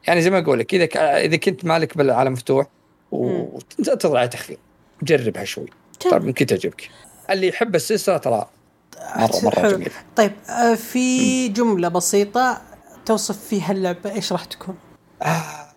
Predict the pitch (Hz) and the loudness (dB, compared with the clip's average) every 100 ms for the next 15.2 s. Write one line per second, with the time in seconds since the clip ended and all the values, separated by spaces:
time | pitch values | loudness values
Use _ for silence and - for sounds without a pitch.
0 | _ - 131 160 - - 143 156 240 - | _ -10 -4 -4 -4 -2 0 2 0 -2
1 | _ - 214 190 175 _ - 139 120 139 | _ -8 -6 -6 -10 _ -2 0 4 2
2 | 127 123 127 - 113 101 - - - _ | 2 -2 -2 -6 -10 -10 -10 -12 -18 _
3 | _ 1077 1077 1047 1047 1047 1047 1077 1077 - | _ -8 -4 -2 -2 0 0 0 -4 -10
4 | _ _ - - 240 302 480 494 494 494 | _ _ -16 -2 0 2 2 0 -2 -4
5 | 117 120 147 - _ - 302 - - 320 | -4 -2 -2 -4 _ -2 -2 -2 -8 -4
6 | 320 359 440 453 480 539 - 320 - - | 0 0 0 -2 -8 -12 -10 -8 -8 -8
7 | - 392 381 392 392 - - 196 208 _ | -4 -2 0 2 0 0 2 2 0 _
8 | - - 180 156 139 131 127 127 - - | -18 -2 0 2 2 2 2 0 -2 -2
9 | - 143 147 139 151 135 123 139 123 117 | -2 -2 -2 2 2 2 0 0 0 2
10 | 180 - - - 254 - 302 110 359 117 | 0 0 -10 -12 -12 -10 -4 -4 -2 -4
11 | 107 104 - _ _ _ - 113 113 143 | -4 -6 -12 _ _ _ -2 0 2 0
12 | 151 151 151 139 127 110 110 110 135 135 | 0 2 2 2 0 0 -2 -2 -2 2
13 | 135 131 123 143 151 160 165 - 117 113 | 2 2 2 2 0 0 -4 -6 -4 -2
14 | 117 117 113 - 113 87 87 - 82 - | 2 2 2 -2 -4 -4 -4 -6 -10 -10
15 | - | -12